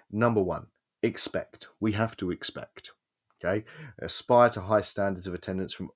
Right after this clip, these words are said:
all pupils. Build a culture where all can and want to be in school, ready to learn, prioritising attendance and improvements across the school. Number one, expect. Number two, monitor. Rigorously use attendance data to identify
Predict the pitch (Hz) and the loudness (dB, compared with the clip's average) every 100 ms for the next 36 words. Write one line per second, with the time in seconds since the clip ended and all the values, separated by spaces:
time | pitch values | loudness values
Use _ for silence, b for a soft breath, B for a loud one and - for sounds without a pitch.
0 | _ 139 123 107 - 117 73 - 98 95 | _ 0 0 -2 -10 -10 -14 -6 -4 -4
1 | - - 143 - 90 80 82 78 131 127 | -4 -4 -4 -6 -6 -4 -4 -4 -2 -2
2 | 123 - 95 78 82 B 190 165 - 107 | -4 -4 -4 -4 -12 B -10 -6 -2 0
3 | 95 117 120 - - - - b b 104 | 2 2 0 -4 -12 -12 -16 b b -2
4 | 110 123 113 - 90 85 87 b - 101 | 2 2 0 -2 -2 -6 -8 b 0 4
5 | 123 120 - 82 82 - 95 95 123 - | 4 2 -4 -4 -6 -4 2 4 4 2
6 | 95 92 85 82 - 87 87 85 - 85 | -2 -2 -4 -10 -10 -8 -8 -8 -8 -8
7 | - 104 95 85 - - - - - - | -4 -4 -2 -6 -6 -6 -4 -2 0 0
8 | - 73 82 _ _ 101 110 104 85 80 | -2 -6 -10 _ _ 0 4 2 0 -6
9 | - 104 - 92 - - - 95 92 - | -8 -2 -2 -2 -6 -12 -6 -4 -2 -2
10 | 101 - - 98 104 123 104 92 - - | -2 -4 -8 -2 4 4 4 0 -6 -10
11 | - b b b 101 131 110 92 78 - | -14 b b b 0 2 2 2 0 -4
12 | 80 80 76 76 - 85 78 - 78 80 | -6 -6 -8 -8 -8 -8 -8 -6 -6 -6
13 | - 92 87 85 - - 107 101 - 87 | -6 -2 -2 -2 -10 -4 -4 -4 -6 -4